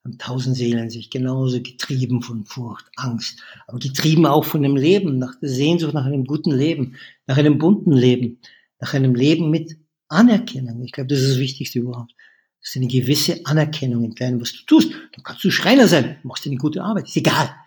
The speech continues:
Egal was. Wenn du das nicht hast, dann bist du greifbar für den Hass, für den Rassismus.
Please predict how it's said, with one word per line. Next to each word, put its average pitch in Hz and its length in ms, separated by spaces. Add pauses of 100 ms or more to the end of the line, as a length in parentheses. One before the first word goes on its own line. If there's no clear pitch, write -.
(560)
Egal 131 200
was. - 260 (320)
Wenn 110 140
du 131 80
das 156 160
nicht - 180
hast, - 320 (460)
dann 139 460
bist - 300
du 175 340 (460)
greifbar - 840 (240)
für 131 140
den 110 260
Hass, - 460 (180)
für - 140
den 113 160
Rassismus. - 760